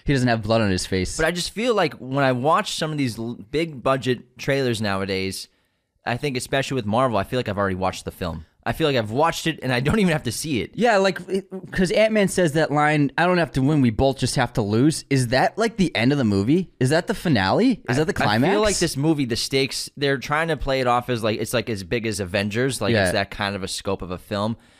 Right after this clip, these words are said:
Speaker 2: But I feel like the excitement's not quite there because this, these trailers are just giving away every bit of information, and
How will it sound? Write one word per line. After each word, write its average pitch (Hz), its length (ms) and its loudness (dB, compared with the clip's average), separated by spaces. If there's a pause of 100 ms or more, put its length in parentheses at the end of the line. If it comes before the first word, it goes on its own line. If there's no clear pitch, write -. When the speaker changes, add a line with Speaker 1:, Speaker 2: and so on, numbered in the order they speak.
(140)
Speaker 2:
But 135 180 0
I 127 60 0
feel 175 320 0
like 160 240 2
the 131 80 0
excitement's 127 560 -2
not 117 240 -2
quite 113 380 -4
there 117 200 0
because 117 440 -4
this, 131 320 -8
these 131 180 -6
trailers 131 520 0
are 95 60 -4
just 95 320 -6
giving 160 300 0
away 101 340 0
every 143 400 -2
bit 107 180 -2
of 95 80 -6
information, 107 720 -4
and 101 160 -2